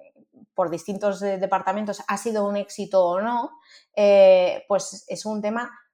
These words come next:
complejísimo y, y, y me alegra mucho, eh, hablarlo con vosotros porque efectivamente es algo que me fascina, a lo que le dedico muchas horas de mi vida profesional y personal, es a, a, eh,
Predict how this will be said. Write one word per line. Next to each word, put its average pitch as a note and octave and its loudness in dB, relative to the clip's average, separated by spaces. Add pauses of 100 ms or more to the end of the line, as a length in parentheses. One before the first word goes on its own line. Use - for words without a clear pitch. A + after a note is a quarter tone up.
(160)
complejísimo F#3 -4
y, F3 -6 (340)
y, G#3 -6
y F3+ -6
me E3+ -6
alegra F#3+ 2
mucho, A#3 -4
eh, G#3+ -2
hablarlo G#3+ 0
con G#3+ -2
vosotros A3+ -8
porque F#3+ -4
efectivamente G3+ -2
es G#3 -8
algo G#3 2
que G3+ -4
me F3+ -6
fascina, A#3+ -4
a E3+ 0
lo E3 -4
que F3+ -10
le F3+ 2
dedico G3+ 0
muchas A3 -2
horas G3+ 2
de G3 0 (300)
mi F#3 -8
vida G3+ 2
profesional F#3+ -4
y G3 -4
personal, G3 -2 (300)
es C#4+ 2
a, F#3 4
a, D3+ -12 (520)
eh, E3+ -2